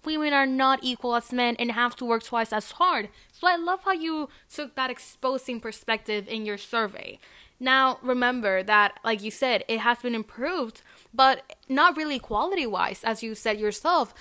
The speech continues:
some people have to work, especially women, twice as hard to only get half the recognition that men do. And it is unfortunately, but that's just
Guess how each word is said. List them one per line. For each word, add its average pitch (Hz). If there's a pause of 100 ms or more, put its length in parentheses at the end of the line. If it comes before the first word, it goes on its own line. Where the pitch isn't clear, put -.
(160)
some 240
people 240
have 226
to 233
work, 226
especially 233
women, 262
twice 247
as 214
hard 269 (240)
to -
only 302
get 277
half 277
the 277
recognition 262
that 208
men 190
do. 69 (340)
And 254
it 240
is 247
unfortunately, 247
but 214
that's 226
just 240